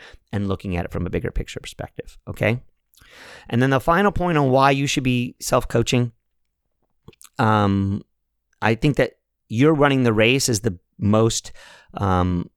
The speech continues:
obvious reason, but perhaps more important, but maybe a little less obvious, is that you live your life. You go to work every day. You have your family, and you know what that family requires.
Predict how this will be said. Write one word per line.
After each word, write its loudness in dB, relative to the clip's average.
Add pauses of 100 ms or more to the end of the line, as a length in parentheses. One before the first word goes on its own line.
(160)
obvious -2
reason, 0 (160)
but -4
perhaps -4
more 2
important, -2
but -4
maybe 2
a 2
little 0
less 0
obvious, -2 (560)
is -2
that 0
you 2
live 2
your 2
life. -2 (840)
You -2
go 4
to 0
work 0
every -4
day. -6 (300)
You 0
have 2
your 2
family, 0
and -2
you -2
know 2
what 0
that 0
family 0
requires. -4